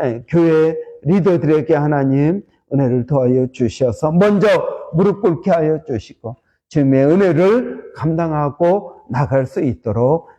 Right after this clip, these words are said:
하나님 도와주시기를 원합니다. 살아계신 아버지 하나님,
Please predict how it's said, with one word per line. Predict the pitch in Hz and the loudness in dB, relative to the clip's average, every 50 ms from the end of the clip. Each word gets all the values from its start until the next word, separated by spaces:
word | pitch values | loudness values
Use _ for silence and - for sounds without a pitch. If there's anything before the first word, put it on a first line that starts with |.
| _ _ | _ _
하나님 | - 107 101 98 104 110 107 107 107 | -6 -4 -2 -2 0 0 0 -2 -4
도와주시기를 | - - 135 139 147 147 143 139 139 135 131 - - 151 131 - - - - 135 120 117 123 120 123 139 160 185 - - - - _ _ | -2 0 0 2 2 2 2 0 -2 -4 -6 -4 -2 -2 -2 -2 -4 -4 -2 0 2 2 2 2 2 2 0 0 -4 -8 -18 -20 _ _
원합니다. | 104 113 117 113 113 113 113 117 123 - 120 110 131 156 156 | -2 -2 0 0 -2 -2 -4 -6 -8 -10 -12 -12 -14 -14 -10
살아계신 | - - 165 156 135 120 113 - - 139 | -4 0 2 2 2 2 0 0 0 0
아버지 | 131 135 127 127 120 110 - 147 | 2 2 2 2 0 2 2 0
하나님, | 139 143 147 156 151 147 151 156 175 214 214 | 2 2 2 2 2 2 2 2 0 0 -2